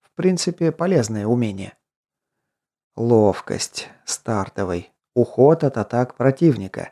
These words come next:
Следом возможность наносить особо хитрые удары из невозможной позиции. Третий – прыжки и перекаты. Хорошо, но дальше. Меткость.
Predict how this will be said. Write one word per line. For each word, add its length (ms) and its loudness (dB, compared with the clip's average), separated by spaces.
Следом 500 2
возможность 800 2
наносить 520 2
особо 400 4
хитрые 460 4
удары 440 6
из 220 2
невозможной 680 0
позиции. 720 -2
Третий – 480 2
прыжки 540 2
и 40 2
перекаты. 640 2
Хорошо, 960 2
но 300 -2
дальше. 520 4
Меткость. 800 0